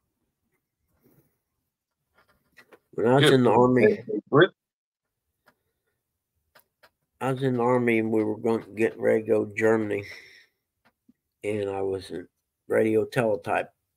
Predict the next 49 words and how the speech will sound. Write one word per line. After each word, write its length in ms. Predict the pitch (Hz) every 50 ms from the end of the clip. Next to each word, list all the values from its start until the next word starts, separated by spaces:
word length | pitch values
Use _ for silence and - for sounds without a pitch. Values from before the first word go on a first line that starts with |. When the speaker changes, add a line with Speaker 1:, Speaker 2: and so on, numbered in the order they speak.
| _ _ _ -
Speaker 1:
operator 640 | 120 113 110 - - 107 107 107 104 107 104 104
and 120 | 104 104
I 100 | 101 104
was 160 | 101 101 101 107
in 120 | 90 98
class. 520 | - - - 117 113 110 107 104 - - - _ _ _ _ _ _ _ _ - - - - - - _ _ _ _ _ _ _ _ _ _ _ _ _ - - _ _ _ _ _ _ _
Well, 180 | - 135 131 127
you 120 | 120 117
get 260 | 113 143 160 151 147
this 160 | - 135 127 -
shot 340 | - - 160 147 143 127 -
and 80 | 107
they 80 | 110 110
tell 180 | 110 - 135 123
you 140 | 123 117
about 280 | 110 107 123 117 104 107
how 160 | 117 117 110
bad 340 | 104 98 113 117 113 107 95
it 120 | 90 -
hurts. 500 | - 107 131 117 98 - - - - - - - _ _ _ _ _ _ _ _ _ _ _ _ _ _ _ _ _ _ _ _ _ _
Now, 240 | - 80 80 82 90
well, 280 | 101 98 92 - - - - _ _ _
so 220 | - - - 98 95
I'm 180 | 104 101 98
dreading 360 | 101 101 98 98 98 98 95
this 180 | 101 104 101 95
shot 360 | - - 98 98 104 113 113
and 100 | - -
I 100 | 95 98
go 220 | 98 98 104 98 98
in, 220 | 98 101 98 98
it's 120 | 95 92 -
a 40 | 92
little 220 | 110 135 143 135
bitty 220 | 123 131 135 135
needle 340 | 123 117 120 120 113 117 117
and 100 | 113 113
they 80 | 113 113
give 160 | 113 117 113
you 60 | 110
this 160 | 107 107 110
shot. 220 | 110 - 117 113 113 -
<laughs> 40 | -
I'm 60 | 143
like, 120 | 139 - -
"Are 60 | 180
you 140 | 202 277 269
kidding 360 | - - 190 202 202 214 202
me?" 300 | 196 196 190 226 226 -